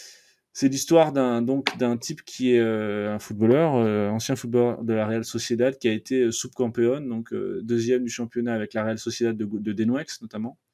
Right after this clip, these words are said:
et qui est tombé en dépression à ce, à cette année-là, et qui était, qui raconte qu'il a été le seul joueur de la, de la Real Sociedad qui ne voulait pas que la Real Sociedad soit championne à ce moment-là.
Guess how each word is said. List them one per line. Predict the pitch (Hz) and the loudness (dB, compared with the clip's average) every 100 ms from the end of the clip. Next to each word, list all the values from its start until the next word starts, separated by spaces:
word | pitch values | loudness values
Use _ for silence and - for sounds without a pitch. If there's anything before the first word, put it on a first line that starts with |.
| _ - - - - _ | _ -20 -20 -20 -20 _
et | 120 117 | 2 2
qui | 139 | 0
est | 123 | 0
tombé | 131 139 | 0 2
en | |
dépression | 123 117 120 - 147 | 2 2 0 -4 -6
à | |
ce, | - - | -6 -6
à | 117 | -4
cette | 120 | -4
année-là, | 120 113 107 120 - - _ | -2 -2 -2 -4 -8 -16 _
et | 113 113 | -4 -2
qui | - | 0
était, | 113 135 104 | 0 0 -4
qui | - 107 | -2 0
raconte | 110 - 156 | 0 -4 -6
qu'il | 123 110 | -2 0
a | 107 | 0
été | 107 127 | 0 0
le | |
seul | 117 135 120 | 2 2 2
joueur | 123 131 135 | 2 2 2
de | 113 | 0
la, | 98 95 | -2 -4
de | 85 101 | -6 -2
la | 101 | -2
Real | 104 104 | -2 -4
Sociedad | 110 - 123 135 | -8 -4 -2 -2
qui | - | -2
ne | 110 | 0
voulait | 113 110 | 0 2
pas | 135 | 0
que | 135 | -2
la | 117 | -2
Real | 101 | -2
Sociedad | - 113 113 | -4 -6 -6
soit | 117 110 | -6 -8
championne | - 110 117 139 - _ _ _ _ | -10 -8 -8 -10 -14 _ _ _ _
à | 110 | -12
ce | 113 | -6
moment-là. | 104 101 120 | -6 -6 -8